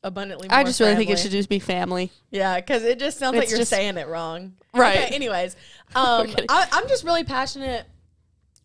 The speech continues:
Speaker 1: about people.
Speaker 2: Mm-hmm.
Speaker 1: Um, I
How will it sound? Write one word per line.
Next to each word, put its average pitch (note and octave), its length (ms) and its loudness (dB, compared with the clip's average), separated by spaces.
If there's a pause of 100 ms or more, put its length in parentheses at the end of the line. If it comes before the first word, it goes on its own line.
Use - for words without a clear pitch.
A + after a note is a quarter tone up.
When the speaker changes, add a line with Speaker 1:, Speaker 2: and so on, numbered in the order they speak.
(100)
Speaker 1:
about A3+ 400 -2
people. C4 540 -8
Speaker 2:
Mm-hmm. A3+ 760 -6
Speaker 1:
Um, G#3 480 -8 (140)
I B3 240 -4